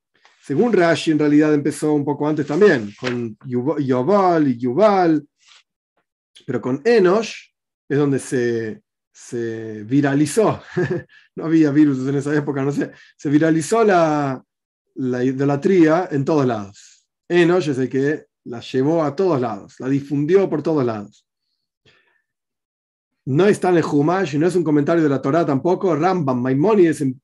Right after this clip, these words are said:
comenta en sus leyes de idolatría, Sefer Hamada, en el libro del conocimiento, en las leyes de idolatría, al comienzo, las dos, el primer capítulo, las dos,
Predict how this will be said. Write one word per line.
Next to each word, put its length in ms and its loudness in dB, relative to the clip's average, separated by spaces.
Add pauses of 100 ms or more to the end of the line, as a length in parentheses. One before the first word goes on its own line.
comenta 460 0
en 80 -2
sus 340 -4
leyes 340 0
de 80 0
idolatría, 720 0 (300)
Sefer 340 -6
Hamada, 380 -2
en 80 -2
el 120 -2
libro 220 2
del 140 -2
conocimiento, 680 0
en 140 0
las 140 -4
leyes 340 -2
de 60 -4
idolatría, 720 0 (200)
al 140 -6
comienzo, 420 2
las 120 -6
dos, 260 -2
el 80 -6
primer 240 0
capítulo, 480 -2
las 80 -2
dos, 280 -4